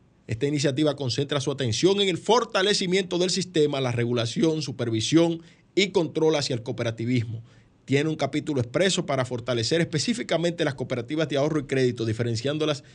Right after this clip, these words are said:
de otros tipos de cooperativas. Este proyecto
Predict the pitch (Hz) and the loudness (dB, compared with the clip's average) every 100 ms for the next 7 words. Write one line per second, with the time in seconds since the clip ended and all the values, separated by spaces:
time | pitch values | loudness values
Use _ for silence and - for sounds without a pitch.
0 | - - - 120 135 180 196 156 - 185 | -20 -20 -6 4 6 6 2 -2 0 -2
1 | 170 147 165 170 160 139 - 120 113 90 | 0 -4 -2 -2 0 0 0 -2 -2 -6
2 | - - _ _ _ _ _ _ - 147 | -14 -20 _ _ _ _ _ _ 0 2
3 | 151 127 127 131 214 233 - - | 2 0 0 4 4 2 -6 -16